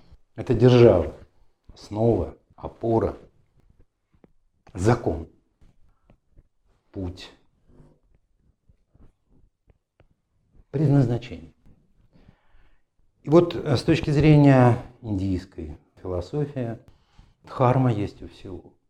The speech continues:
Дхарма есть у чашки, стола этой, ручки. Дхарма есть у дерева, муравья. Дхарма есть у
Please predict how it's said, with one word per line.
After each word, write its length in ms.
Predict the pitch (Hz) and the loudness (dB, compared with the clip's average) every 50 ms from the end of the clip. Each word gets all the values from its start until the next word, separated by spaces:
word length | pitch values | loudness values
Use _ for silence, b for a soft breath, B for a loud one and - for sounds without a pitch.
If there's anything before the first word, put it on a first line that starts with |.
| _ _ _ _ _ | _ _ _ _ _
Дхарма 320 | _ - 156 143 120 92 | _ -4 -2 0 0 0
есть 260 | 82 76 69 - - - - - - - _ | -2 -4 -8 -12 -18 -20 -20 -20 -20 -20 _
у 40 | - | -20
чашки, 580 | - - - 123 131 131 - - - 117 104 - - _ _ _ _ _ _ _ _ _ _ _ _ _ _ _ _ _ _ _ _ _ _ _ _ _ _ _ _ _ _ _ | -8 -2 2 2 2 2 0 -2 -6 -8 -10 -12 -12 _ _ _ _ _ _ _ _ _ _ _ _ _ _ _ _ _ _ _ _ _ _ _ _ _ _ _ _ _ _ _
стола 580 | - - - - 185 165 139 143 139 147 151 143 | -20 -2 4 6 6 8 8 8 8 8 8 6
этой, 300 | 135 127 127 - 117 104 | 4 4 4 2 2 4
ручки. 680 | 98 107 120 131 127 - - - - 131 123 120 117 104 87 82 B B B B B B - | 4 4 4 2 2 0 -4 -2 0 2 4 4 4 2 0 -4 B B B B B B -10
Дхарма 380 | - 120 120 110 107 104 98 | -4 -2 0 0 0 0 -2
есть 480 | 95 98 98 - - - - - - - _ _ _ _ - | -4 -4 -6 -6 -8 -10 -14 -20 -20 -20 _ _ _ _ -18
у 220 | 87 80 78 78 - - _ | -14 -14 -14 -14 -16 -18 _
дерева, 580 | - 78 76 87 104 117 120 123 113 104 - - - - - - _ _ _ _ _ _ _ _ _ | -20 -14 -8 -6 -4 -4 -4 -4 -6 -8 -12 -16 -20 -20 -20 -20 _ _ _ _ _ _ _ _ _
муравья. 680 | - 95 107 104 98 80 80 80 80 82 85 90 92 - _ _ _ _ _ _ _ _ _ _ _ - - _ _ _ _ _ _ _ _ _ _ _ _ _ _ _ _ _ _ _ _ _ _ _ _ _ _ | -12 -8 -6 -6 -6 -6 -8 -8 -8 -8 -8 -8 -10 -14 _ _ _ _ _ _ _ _ _ _ _ -20 -20 _ _ _ _ _ _ _ _ _ _ _ _ _ _ _ _ _ _ _ _ _ _ _ _ _ _
Дхарма 320 | _ - 127 107 95 90 | _ -8 -6 -6 -4 -4
есть 340 | 82 80 78 76 - - - | -4 -6 -8 -10 -14 -18 -16
у 240 | - 76 73 73 | -14 -14 -16 -16